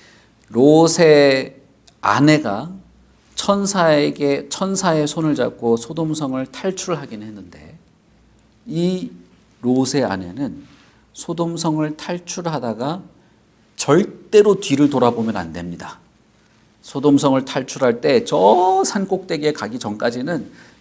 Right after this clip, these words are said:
절대로 뒤를 돌아보아서는 안 됩니다.라고 천사들이 경고했는데 롯의 아내는 막 탈출하다가 하늘에서 불이 떨어지기 시작하고 유황이 떨어지기 시작할 때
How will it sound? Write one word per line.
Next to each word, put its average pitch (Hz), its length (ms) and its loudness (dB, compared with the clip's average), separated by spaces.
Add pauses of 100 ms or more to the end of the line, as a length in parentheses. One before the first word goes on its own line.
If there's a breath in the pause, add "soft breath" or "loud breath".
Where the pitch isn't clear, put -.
(140 loud breath)
절대로 233 840 4
뒤를 156 280 -2
돌아보아서는 117 600 0
안 90 80 -14
됩니다.라고 95 680 -12
천사들이 120 520 -8
경고했는데 95 800 -12 (500 soft breath)
롯의 175 340 6
아내는 165 440 2
막 - 460 -2
탈출하다가 185 960 2 (640 soft breath)
하늘에서 190 840 -2
불이 175 300 -6
떨어지기 165 420 0
시작하고 135 420 -6
유황이 160 440 0
떨어지기 135 420 -6
시작할 117 320 -12
때 - 340 -12